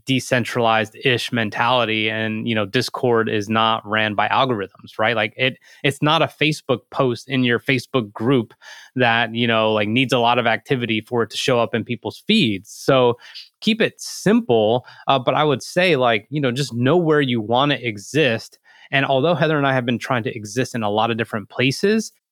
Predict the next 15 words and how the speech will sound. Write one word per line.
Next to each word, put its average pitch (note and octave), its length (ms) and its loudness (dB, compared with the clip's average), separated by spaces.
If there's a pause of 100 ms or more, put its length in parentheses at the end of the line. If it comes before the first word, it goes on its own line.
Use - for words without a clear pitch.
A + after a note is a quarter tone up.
(260)
you D3+ 120 4
know, B2+ 160 6
like, A2+ 220 4 (100)
obviously B2+ 360 0
Discord A#2+ 500 -2
and, A#2 300 0
and B2 180 -2
Instagram C3+ 420 2
are A#2 60 2
going A#2 300 2
really B2 280 2
well A#2 520 2
for A#2 260 -4
us, A2+ 180 -2
but, B2 300 0